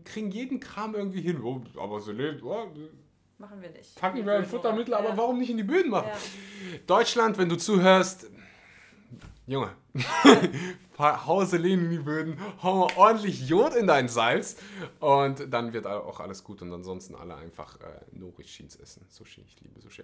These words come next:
Speaker 1: Marissa, ich danke dir für, äh, dein Sein, für, dafür, dass du dir die Zeit genommen hast.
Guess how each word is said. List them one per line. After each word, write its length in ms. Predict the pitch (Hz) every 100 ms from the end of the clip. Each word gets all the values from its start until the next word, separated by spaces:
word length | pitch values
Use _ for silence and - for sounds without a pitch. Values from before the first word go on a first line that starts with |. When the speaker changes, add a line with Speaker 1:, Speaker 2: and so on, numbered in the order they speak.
| - - - 139 - 123
Speaker 1:
Marissa, 380 | 113 160 160 151 _ -
ich 120 | 107
danke 300 | 113 110 123
dir 260 | 107 101 95
für, 260 | 95 101 92
äh, 420 | 90 104 92 92 90
dein 380 | - 87 82 85 _ _
Sein, 360 | - 123 233 -
für, 680 | - - 101 90 85 85 85 - - -
dafür, 220 | - - 87
dass 120 | -
du 60 |
dir 100 | 90
die 60 | 98
Zeit 240 | - 147
genommen 260 | - 185 185
hast. 200 | -